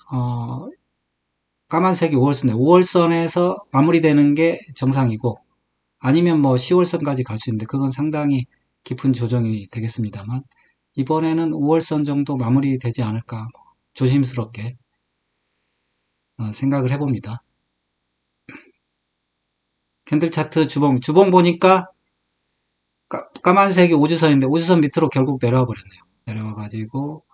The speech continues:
어, 십주선, 십주선에서 멈췄는데, 어,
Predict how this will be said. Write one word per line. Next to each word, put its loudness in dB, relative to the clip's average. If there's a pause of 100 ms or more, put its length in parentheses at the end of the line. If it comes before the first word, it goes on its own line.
(600)
어, -6
십주선, -2
십주선에서 -4
멈췄는데, -4 (960)
어, -6